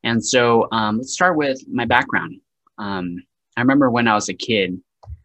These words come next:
I had a lot of entrepreneurial tendencies. Looking back now, I had a lot of entrepreneurial tendencies. You know, I played a lot of computer games,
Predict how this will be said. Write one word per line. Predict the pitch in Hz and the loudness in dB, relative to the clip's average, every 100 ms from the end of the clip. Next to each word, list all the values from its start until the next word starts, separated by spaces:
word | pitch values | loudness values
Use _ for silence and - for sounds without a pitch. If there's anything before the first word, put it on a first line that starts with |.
| - - | -20 -8
I | 107 | -4
had | 104 120 | -2 0
a | 110 | 2
lot | 104 | 2
of | 107 - | 2 0
entrepreneurial | 107 - - 98 92 | -4 -6 -6 -4 -6
tendencies. | - 104 95 87 - - | -6 -6 -4 -8 -12 -10
Looking | 104 113 | -6 -2
back | 101 98 - | 0 0 -2
now, | 92 | -6
I | 90 92 | -6 -8
had | 104 | -6
a | |
lot | 98 98 | -2 -2
of | 90 | -4
entrepreneurial | 92 98 98 92 90 | -8 -10 -10 -10 -10
tendencies. | 95 95 87 - - - _ _ - - _ - | -10 -8 -10 -12 -16 -16 _ _ -20 -20 _ -6
You | |
know, | 101 | -6
I | 92 | -4
played | - 113 107 | 0 2 2
a | 95 | 2
lot | 101 | 0
of | 101 | 0
computer | - 98 - 131 | -4 -6 0 2
games, | 131 139 147 151 | 4 2 2 -2